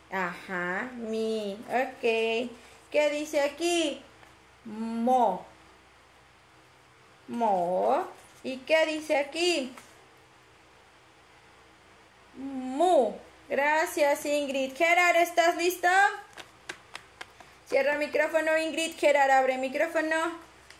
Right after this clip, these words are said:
¿Buzo, eh, Gerard? Vale. Ok, Gerard. ¿Qué dice aquí?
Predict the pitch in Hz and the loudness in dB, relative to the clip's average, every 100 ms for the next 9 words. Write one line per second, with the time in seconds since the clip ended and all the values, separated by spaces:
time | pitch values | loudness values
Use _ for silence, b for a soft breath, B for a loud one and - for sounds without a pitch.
0 | - - 226 285 - 311 311 311 339 320 | -20 -8 -4 -2 2 4 4 2 0 4
1 | 370 480 453 - - - - - - - | 4 2 -2 -14 -20 -20 -20 -20 -20 -20
2 | - - - - 247 262 254 180 175 - | -20 -20 -20 -6 0 2 2 -2 -6 -18
3 | - - - 302 - 339 339 339 294 285 | -20 -10 -4 -4 2 2 2 0 2 4
4 | 254 208 196 - - - - - 311 330 | 2 0 -6 -18 -20 -20 -20 0 2 2
5 | 339 330 330 330 359 359 339 | 0 4 4 4 0 0 -2